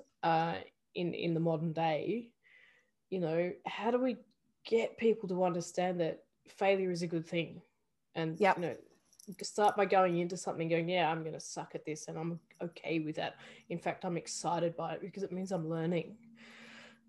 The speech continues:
Speaker 1: You know, it's, it's, I, you know, I hit that every day of my life,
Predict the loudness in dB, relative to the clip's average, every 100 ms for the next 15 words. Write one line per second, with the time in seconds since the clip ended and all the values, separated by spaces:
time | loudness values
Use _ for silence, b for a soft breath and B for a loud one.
0 | -20 _ -8 -4 -4 -4 -10 -8 -4 -4
1 | -6 -14 -8 -6 -6 -8 -12 B B B
2 | B B -2 -2 0 -2 2 2 2 2
3 | 4 4 4 2 2 2 0 2 2 0
4 | -6 -20